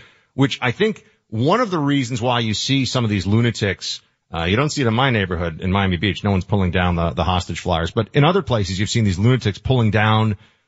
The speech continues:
flyers that show the hostages, is that the bad guys take hostages. And, and that's a really tough one to get around, right? The bad guys are the ones that are taking children and elderly people and threatening to murder them if they don't get their way politically.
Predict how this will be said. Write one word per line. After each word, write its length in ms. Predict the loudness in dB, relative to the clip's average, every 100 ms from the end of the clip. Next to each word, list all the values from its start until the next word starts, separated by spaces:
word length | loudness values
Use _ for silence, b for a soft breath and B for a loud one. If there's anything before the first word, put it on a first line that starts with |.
| b
flyers 420 | -2 0 0 -2
that 160 | -6 -8
show 240 | -4 -2
the 80 | -2
hostages, 560 | -2 -4 -4 -6 -4 -4
is 140 | -2
that 260 | 0 -2 -6 _ _ _ -4
the 140 | -2
bad 320 | 0 -2 0
guys 280 | 0 0 -2
take 200 | -2 -2
hostages. 680 | -2 -2 -6 -12 -16 -20 -20 _ _ -4
And, 120 | -2
and 140 | 0
that's 140 | 0 0
a 80 |
really 240 | 2 2 2
tough 260 | 0 0
one 160 | -2 -2
to 60 | -2
get 180 | 0
around, 320 | 0 -2 -4 -4
right? 180 | -2
The 80 | -2
bad 440 | -2 0 0 -2 -2
guys 320 | -2 0 -2
are 40 |
the 60 | -2
ones 320 | 0 0 0
that 80 | -2
are 60 |
taking 540 | -2 -2 -2 -2 -2 -4 B B
children 500 | 0 0 0 0 -2
and 140 | -2
elderly 380 | -2 -2 -2 -2
people 560 | -2 -2 0 -2 -2 -4 b
and 160 | -4
threatening 380 | 0 -2 0 0
to 60 | 2
murder 540 | 2 2 2 0 -2
them 460 | -2 -2 -2 -4 -6 -6
if 140 | -4 -2
they 80 | 0
don't 140 | 0
get 180 | 0 0
their 140 | 0
way 160 | 0 0
politically. 640 | -2 -2 -2 -6 -12 -16